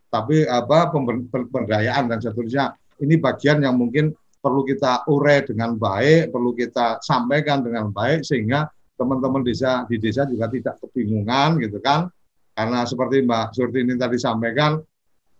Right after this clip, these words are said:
untuk jadi, untuk, untuk jadi apa, untuk cari orang yang mau repot di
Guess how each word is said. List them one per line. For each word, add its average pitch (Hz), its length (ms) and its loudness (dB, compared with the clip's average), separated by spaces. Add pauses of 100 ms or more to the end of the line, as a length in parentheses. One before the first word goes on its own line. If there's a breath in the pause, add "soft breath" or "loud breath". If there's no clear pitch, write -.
untuk 135 240 0
jadi, 135 560 4
untuk, 143 480 -2
untuk 160 400 2
jadi 139 560 2
apa, 135 160 -4
untuk 165 320 0
cari 147 240 2
orang 147 320 2
yang 135 160 2
mau 143 80 4
repot 156 400 4
di 131 240 2